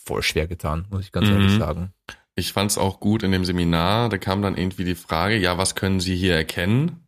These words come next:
Speaker 1: Mhm.
Speaker 2: Mhm.
Speaker 1: <laughs> Mhm.
Speaker 2: Krickelkrackel.
Speaker 1: <laughs> Ja, ja, aber verschiedene Linien an Krickelkrackel, die unterschiedlich
Speaker 2: Ja.
Speaker 1: gekrickelkrackelt sind.
Speaker 2: Ja, ich hatte natürlich Glück bei mir. Ich hatte dann so ein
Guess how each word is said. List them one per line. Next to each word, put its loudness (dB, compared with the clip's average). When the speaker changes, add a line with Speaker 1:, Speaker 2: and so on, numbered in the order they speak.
Speaker 1:
Mhm. 2
Speaker 2:
Mhm. 2
Speaker 1:
<laughs> 4
Mhm. 4
Speaker 2:
Krickelkrackel. 4
Speaker 1:
<laughs> 2
Ja, 2
ja, 2
aber 4
verschiedene 4
Linien 4
an 0
Krickelkrackel, -2
die 2
unterschiedlich 2
Speaker 2:
Ja. -16
Speaker 1:
gekrickelkrackelt -2
sind. -4
Speaker 2:
Ja, 0
ich 0
hatte -2
natürlich 0
Glück 2
bei 2
mir. 4
Ich 2
hatte 2
dann 2
so 0
ein 0